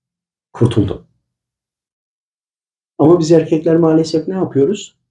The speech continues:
Eşlerimize bir emanet gözüyle bakmıyoruz. Şiddet uygulamak, kötü söz söylemek bir tarafa, asli görevimizi bile onlara yüklemeye çalışıyoruz.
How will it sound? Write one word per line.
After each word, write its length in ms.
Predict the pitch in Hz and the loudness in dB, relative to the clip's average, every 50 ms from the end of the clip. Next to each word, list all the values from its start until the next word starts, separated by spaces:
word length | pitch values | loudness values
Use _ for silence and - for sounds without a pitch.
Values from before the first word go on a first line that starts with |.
| _ _ _ _ _ _ _ _ _ _ _ _ _ _ _ _ _ _ - | _ _ _ _ _ _ _ _ _ _ _ _ _ _ _ _ _ _ 2
Eşlerimize 760 | 131 127 127 127 143 139 139 151 151 151 151 156 156 151 143 | 4 4 4 4 4 4 4 6 6 4 6 4 2 4 4
bir 320 | 147 151 147 - - - | 4 4 4 2 -2 -2
emanet 640 | 135 135 135 139 143 139 139 143 160 180 180 - - | -2 0 0 0 -2 -2 0 0 0 0 -2 -4 -2
gözüyle 460 | - 127 127 123 127 127 127 127 120 | 0 2 2 4 4 4 4 4 4
bakmıyoruz. 760 | 123 143 147 143 - 120 104 95 92 - - - - - _ _ _ _ _ _ _ _ _ _ _ _ _ _ _ _ _ _ _ | 4 2 2 0 -2 -6 -6 -6 -8 -12 -14 -20 -20 -20 _ _ _ _ _ _ _ _ _ _ _ _ _ _ _ _ _ _ _
Şiddet 520 | - - - 127 123 123 131 139 139 - - | -4 0 2 4 4 6 6 4 2 2 0
uygulamak, 720 | 170 139 135 131 123 131 131 131 135 139 139 135 135 - | 0 0 2 4 4 4 4 4 4 2 0 -2 -4 -4
kötü 240 | - 120 - - 123 | -4 -4 -4 -4 -4
söz 240 | - 135 131 123 123 | 0 2 2 2 2
söylemek 640 | - - 131 127 131 131 139 139 139 131 127 123 | 2 2 4 4 6 6 4 2 2 0 0 0
bir 300 | 120 117 147 175 175 170 | 2 2 4 2 2 2
tarafa, 600 | - 208 175 165 123 120 - 107 104 123 127 _ _ _ _ _ _ _ _ _ _ _ _ _ _ _ _ _ _ _ _ _ _ _ _ _ _ _ _ _ _ _ _ _ _ _ _ _ _ _ _ _ - | 2 2 2 2 2 0 -4 -8 -12 -12 -12 _ _ _ _ _ _ _ _ _ _ _ _ _ _ _ _ _ _ _ _ _ _ _ _ _ _ _ _ _ _ _ _ _ _ _ _ _ _ _ _ _ -2
asli 840 | 110 113 127 127 - - - 143 147 165 190 208 208 170 - - - - _ _ - | 2 4 4 2 2 -2 -2 0 2 4 4 6 4 4 2 0 -2 -14 _ _ -4
görevimizi 960 | 117 107 123 123 123 131 139 139 143 151 151 165 165 156 156 - 196 190 170 | -2 2 4 4 6 6 6 4 4 4 4 4 2 0 0 -2 -4 0 2
bile 320 | 151 147 175 220 254 539 | 2 4 4 2 2 0
onlara 480 | - - - 139 135 139 147 147 170 180 | -4 -4 -2 0 2 2 4 4 4 4
yüklemeye 640 | 165 135 123 120 - - 113 113 107 107 107 101 95 | 4 4 2 2 0 0 -2 0 0 0 -2 -2 -4
çalışıyoruz. 840 | - - 101 98 92 95 - - 92 92 95 - - - - _ | -6 -8 -8 -8 -8 -10 -12 -14 -14 -16 -16 -20 -20 -20 -20 _